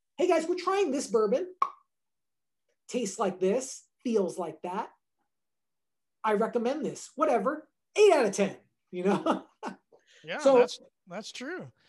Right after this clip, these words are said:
Speaker 2: I think
Speaker 1: Yeah.
Speaker 2: detailers could do that, right? I mean, detailers could find really anything that they wanted, uh, out of their life that they are regularly doing, right? Whether it's a video game, whether that's, you know, watching a certain show,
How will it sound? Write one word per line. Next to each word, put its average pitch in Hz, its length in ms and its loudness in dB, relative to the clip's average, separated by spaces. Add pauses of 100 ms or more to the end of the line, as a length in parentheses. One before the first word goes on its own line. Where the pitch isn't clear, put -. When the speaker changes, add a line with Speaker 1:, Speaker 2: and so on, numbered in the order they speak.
(140)
Speaker 2:
I 302 80 0
think 214 240 0
Speaker 1:
Yeah. 320 120 -2
Speaker 2:
detailers 349 460 -2
could 214 160 -8
do 202 160 -10
that, 170 220 -6
right? 254 180 -4
I 403 40 -14
mean, 339 160 -12
detailers 392 460 -8
could 240 180 -12
find 233 320 -8
really 240 280 -8
anything 233 480 -10
that 185 120 -14
they 214 160 -8
wanted, 190 540 -10
uh, 175 520 -8 (100)
out 190 200 -8
of 185 120 -12
their 170 140 -8
life 190 300 -10
that 180 180 -14
they 180 260 -10
are 160 240 -12 (300)
regularly 202 640 -8
doing, 190 400 -10
right? 180 380 -12
Whether 170 280 -10
it's 156 120 -14
a 147 40 -14
video 220 420 -8
game, 208 360 -8
whether 170 240 -8
that's, 160 380 -12 (340)
you 196 100 -16
know, 170 120 -12
watching 202 420 -8
a 175 40 -10
certain 208 340 -10
show, 214 760 -2